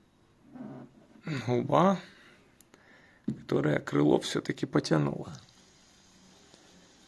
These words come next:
Тачка, звісно, така собі по стану. Вона дуже багато разів фарбувалась.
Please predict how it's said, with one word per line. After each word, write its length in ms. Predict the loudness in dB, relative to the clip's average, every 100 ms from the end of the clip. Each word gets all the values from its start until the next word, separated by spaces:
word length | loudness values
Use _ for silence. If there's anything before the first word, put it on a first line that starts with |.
| _ _ _ _ _ _ _ _ _ -20 -14 -16 _ -20 -4
Тачка, 400 | 0 0 2 4
звісно, 560 | 4 4 2 2 0 -2 -12 -20 _ _ _ -20 -20 -20 -20 -20 _ _ _ _ -20 -4
така 340 | -4 4 4
собі 400 | 4 -2 -2 -4 -8 -14 -6
по 240 | -2 -2 -4
стану. 540 | 0 4 4 4 0 -6 -20 -20 -20 -20 -20 -20 _ -6
Вона 260 | 0 2 2
дуже 600 | 2 8 8 8 2 -2 -8 _ _ -2
багато 560 | 6 6 6 2 2 2
разів 320 | 2 0 -4
фарбувалась. 1080 | -2 0 4 6 6 6 6 4 0 -8